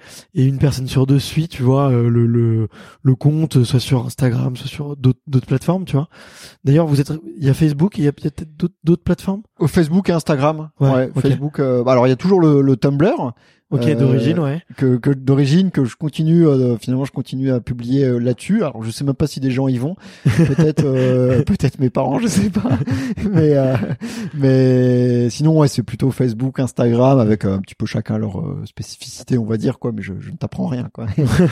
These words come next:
Speaker 2: <laughs>
Speaker 1: Oui, on met, on met un peu à jour.
Speaker 2: Ouais.
Speaker 1: Mais du coup, c'est, la question, c'est à partir de,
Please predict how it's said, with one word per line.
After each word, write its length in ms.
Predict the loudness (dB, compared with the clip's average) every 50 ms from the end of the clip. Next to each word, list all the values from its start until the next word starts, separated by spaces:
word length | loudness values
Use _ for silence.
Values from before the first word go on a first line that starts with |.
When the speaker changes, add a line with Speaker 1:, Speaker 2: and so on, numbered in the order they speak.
| 2
Speaker 2:
<laughs> 520 | 0 0 0 -2 -6 -10 -12 -18 -20 -8 -2
Speaker 1:
Oui, 220 | 0 2 2 2
on 100 | 2 0
met, 120 | -2 -4 -4
on 120 | -4 -4
met 80 | -4 -4
un 100 | -4 -4
peu 140 | 0 0 2
à 60 | 2
jour. 220 | 4 4 2 2 2
Speaker 2:
Ouais. 80 | -2 -8 -10 -14 -20 -16 -2
Speaker 1:
Mais 100 | -2 0
du 120 | 2 2 2
coup, 120 | 2 0 0
c'est, 360 | 2 2 2 2 2 0 -2 -10 -20 -20 -20 -20 _ _
la 120 | -2 0
question, 280 | 0 0 -2 -2 -4 -6
c'est 200 | -4 0 0 2
à 100 | 2 2
partir 340 | 0 -2 -2 -2 -4 -4 0
de, 500 | 2 2 4 4 4 4 4 2 2